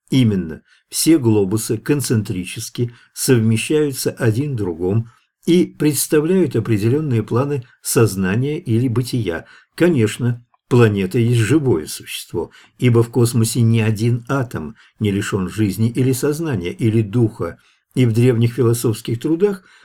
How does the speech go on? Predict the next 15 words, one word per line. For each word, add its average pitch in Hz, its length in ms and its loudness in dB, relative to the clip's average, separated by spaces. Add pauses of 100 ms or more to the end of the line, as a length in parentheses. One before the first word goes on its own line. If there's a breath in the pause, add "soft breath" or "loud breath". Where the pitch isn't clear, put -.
(140 soft breath)
можно 156 360 2
встретить 107 500 -2
сравнение 101 540 0
Земли 95 340 -2
с 90 80 -8
большим 101 540 0 (160 loud breath)
животным, 107 880 2 (340 loud breath)
имеющим 107 640 2
свою 110 440 0
особую 85 540 -2
жизнь 190 380 2 (280 loud breath)
и, 127 140 2
следовательно, 165 800 0
свое 90 380 -4
сознание 147 680 -6